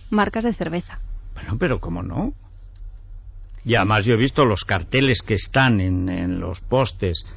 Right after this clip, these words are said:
Speaker 2: de la Castellana, los de la final, llevan debajo los patrocinadores,
Speaker 1: Claro.
Speaker 2: entre los cuales pues hay cerveza. ¿Cómo no va a haber cervezas? Siendo uno alemán y el otro milanés y se celebra en España. Y encima en mayo. O sea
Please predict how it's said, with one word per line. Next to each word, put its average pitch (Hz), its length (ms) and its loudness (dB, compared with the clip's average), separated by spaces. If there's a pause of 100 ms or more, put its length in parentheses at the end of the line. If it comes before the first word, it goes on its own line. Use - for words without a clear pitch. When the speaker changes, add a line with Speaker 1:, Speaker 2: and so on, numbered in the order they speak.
(140)
Speaker 2:
de 98 460 -2
la 95 260 -2
Castellana, 127 800 4 (260)
los 113 220 4
de 113 100 2
la 101 160 2
final, 127 520 4 (220)
llevan 127 280 8
debajo 156 400 6
los 170 220 4
patrocinadores, 127 920 2
Speaker 1:
Claro. - 200 6
Speaker 2:
entre 98 100 -2
los 87 140 -4
cuales 127 380 2 (200)
pues - 180 -2
hay 127 120 4
cerveza. 113 480 2
¿Cómo 127 240 4
no 170 100 6
va 131 100 6
a - 20 4
haber 95 160 -2
cervezas? 85 680 -4 (280)
Siendo 143 360 6
uno 151 240 6
alemán 95 640 2 (340)
y 117 80 4
el 127 100 6
otro 156 300 4
milanés 101 760 4
y 117 80 0
se 117 180 2
celebra 123 440 4
en 107 80 0
España. - 500 -6 (280)
Y 123 100 2
encima 147 340 4
en 113 80 4
mayo. 87 380 0 (400)
O - 40 -4
sea 92 440 2